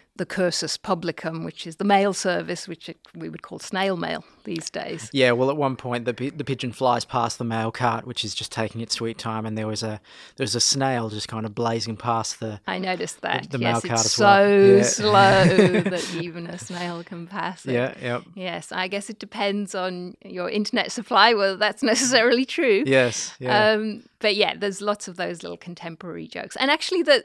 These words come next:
Speaker 1: the joke that I liked most is sort of both about the ancient text and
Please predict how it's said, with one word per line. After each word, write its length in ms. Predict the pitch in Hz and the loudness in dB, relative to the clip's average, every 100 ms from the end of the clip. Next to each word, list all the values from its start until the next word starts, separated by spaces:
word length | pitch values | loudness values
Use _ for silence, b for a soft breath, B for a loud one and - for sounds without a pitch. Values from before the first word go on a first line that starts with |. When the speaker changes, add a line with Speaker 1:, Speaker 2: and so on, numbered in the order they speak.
| - | -4
Speaker 1:
the 80 | 247 | -4
joke 300 | 294 294 302 | 2 0 0
that 120 | 311 | 0
I 160 | 226 220 | 2 2
liked 380 | 208 202 _ | 0 -4 _
most 560 | 208 196 - 233 - - | -2 0 0 -6 -8 -10
is 160 | - - | -10 -10
sort 240 | - 202 | -8 -8
of 180 | 196 - | -8 -2
both 320 | 208 214 - | -2 -2 -4
about 220 | 190 190 180 175 _ - | -4 0 0 -2 _ -10
the 320 | 180 175 170 - | -8 -6 -10 -8
ancient 440 | 190 185 - 175 | -8 -6 -10 -12
text 360 | - 180 - - | -8 -8 -8 -6
and 540 | 202 202 208 196 170 | 0 0 0 -2 -4